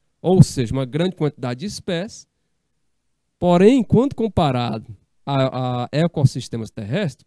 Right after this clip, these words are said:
possui uma menor diversidade. Tranquilo?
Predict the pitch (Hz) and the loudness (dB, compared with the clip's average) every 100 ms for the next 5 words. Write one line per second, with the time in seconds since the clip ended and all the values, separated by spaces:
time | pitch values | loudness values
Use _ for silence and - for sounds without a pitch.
0 | - 208 202 - 202 208 208 202 165 165 | -10 -8 -8 -8 -6 -4 -4 -4 -2 -2
1 | - _ _ - 202 185 190 - 247 143 | -6 _ _ -12 -6 -4 -4 -6 -8 -8
2 | 107 - _ _ _ _ _ _ _ 120 | -10 -18 _ _ _ _ _ _ _ -12
3 | 117 214 320 | -8 -6 -6